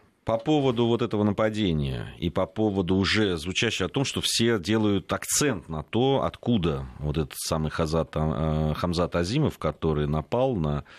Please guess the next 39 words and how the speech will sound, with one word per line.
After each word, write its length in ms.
э, 600
людей. 580
Э, 340
там 160
пострадали 500
и 20
туристы, 420
насколько 380
я 40
понимаю, 640
э, 340
многие, 500
потому 300
что 160
все 140
это 120
происходило 560
в 60
центре, 520
э, 200
Парижа, 260
в 60
туристическом 600
центре 320
Парижа. 420
Но 720
понятно, 480
что 240
вот 220
о, 140
о, 280
о, 220
о 40
его 300
месте 440
происхождения, 520
о 60
месте 280
рождения, 800